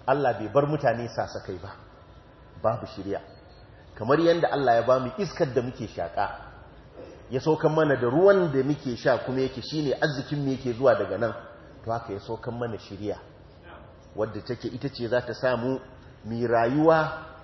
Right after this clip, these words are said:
ta daidai, mu samu farin cikin ruhi, mu samu, wato, a, tsarkin ruhi a nan duniya, sannan mu samu tsira a ranar lahira. Akwai ta. Kuma ta Allah ita ce kaɗai shiriya, babu wata shiriya. Dan ba wanda ya isa ya bayar da ita in ba Allah ba.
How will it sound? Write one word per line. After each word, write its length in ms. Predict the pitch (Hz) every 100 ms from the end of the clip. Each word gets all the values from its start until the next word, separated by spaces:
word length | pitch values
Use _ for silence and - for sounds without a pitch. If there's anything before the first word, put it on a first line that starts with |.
| -
ta 100 | 160
daidai, 560 | 147 220 202 214 214 - - - - - - - -
mu 60 | 113
samu 300 | 120 123 143
farin 320 | 170 165 175
cikin 280 | 175 170 151
ruhi, 500 | 127 196 220 160 104
mu 100 | 113
samu, 320 | 120 127 156
wato, 460 | 170 147 - 127 110 - -
a, 320 | 120 117 117 -
tsarkin 320 | 202 202 226
ruhi 380 | 220 226 220 185
a 100 | -
nan 180 | 156 147
duniya, 360 | 127 135 123 - - - -
sannan 240 | 131 120
mu 80 | 117
samu 260 | 104 98 101
tsira 380 | - 117 113 110
a 60 |
ranar 260 | 95 95 95
lahira. 360 | 98 95 101 - - - - - -
Akwai 300 | 104 - 135 117
ta. 140 | - - - - - - - -
Kuma 180 | 120 120
ta 160 | 131 123
Allah 360 | 135 127 101
ita 140 | 117 120
ce 100 | - -
kaɗai 280 | - 143 123
shiriya, 340 | 117 110 101 95
babu 260 | 117 107
wata 180 | 98 -
shiriya. 340 | 101 95 90 - - - - -
Dan 140 | 120
ba 100 | 135
wanda 200 | 131 135
ya 40 | 120
isa 140 | 131
ya 60 | 110
bayar 260 | 120 131
da 60 | 107
ita 160 | - -
in 80 | 104
ba 140 | 90 90
Allah 240 | 92 -
ba. 120 | -